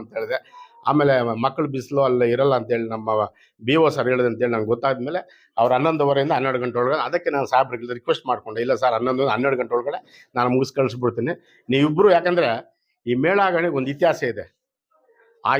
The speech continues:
ಇತಿಹಾಸದ ಪ್ರಕಾರ ಇಲ್ಲಿಂದ ಯಾರ್ಯಾರು ನಾ-, ನಾವು, ನಾವ್ ಯಾರು ಮನಸ್ಸಲ್ಲಿ ನಾವು ಇಂಥವ್ನ ಗೆಲ್ಸ್ಬೇಕು ಅನ್ಕೊಂತೀವೋ ಅಂಥವ್ರು ಖಂಡಿತ ಗೆದ್ದಿರೋಂಥ ಊ-, ಊರಿದು ಮುಳಬಾಲ್ ತಾಲೂಕಲ್ಲಿ ಮೇಳಾಗಣಿ. ಈ ಮೇಳಾಗಣಿಗೆ ಇತಿಹಾಸ ಇದೆ. ಆ ಇತಿಹಾಸ ಹೇಳೋಕೆ ಹೋದ್ರೆ ಒನ್ ಅವರ್ ಆಗುತ್ತೆ,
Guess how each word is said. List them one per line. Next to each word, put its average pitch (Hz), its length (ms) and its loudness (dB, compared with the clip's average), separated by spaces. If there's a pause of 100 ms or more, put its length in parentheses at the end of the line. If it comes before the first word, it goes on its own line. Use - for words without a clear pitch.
ಇತಿಹಾಸದ 196 580 2 (100)
ಪ್ರಕಾರ 175 260 0 (180)
ಇಲ್ಲಿಂದ 185 340 0 (840)
ಯಾರ್ಯಾರು 196 480 6 (100)
ನಾ-, 147 220 -2
ನಾವು, 165 220 2 (180)
ನಾವ್ 156 160 0 (100)
ಯಾರು 190 300 4 (480)
ಮನಸ್ಸಲ್ಲಿ 196 380 2 (100)
ನಾವು 160 120 2 (280)
ಇಂಥವ್ನ 156 280 0 (100)
ಗೆಲ್ಸ್ಬೇಕು 196 420 0
ಅನ್ಕೊಂತೀವೋ 185 500 0 (460)
ಅಂಥವ್ರು 208 380 0
ಖಂಡಿತ 190 200 0 (100)
ಗೆದ್ದಿರೋಂಥ 165 720 4
ಊ-, 147 300 2 (160)
ಊರಿದು 175 280 2 (180)
ಮುಳಬಾಲ್ 170 320 2
ತಾಲೂಕಲ್ಲಿ 160 340 0
ಮೇಳಾಗಣಿ. 127 380 0 (480)
ಈ 139 60 0 (100)
ಮೇಳಾಗಣಿಗೆ 180 460 2
ಇತಿಹಾಸ 180 420 2
ಇದೆ. 98 100 -12 (480)
ಆ 139 40 2 (100)
ಇತಿಹಾಸ 208 360 2 (100)
ಹೇಳೋಕೆ 196 280 2
ಹೋದ್ರೆ 180 180 0 (120)
ಒನ್ 190 180 0
ಅವರ್ 180 200 4
ಆಗುತ್ತೆ, 156 200 0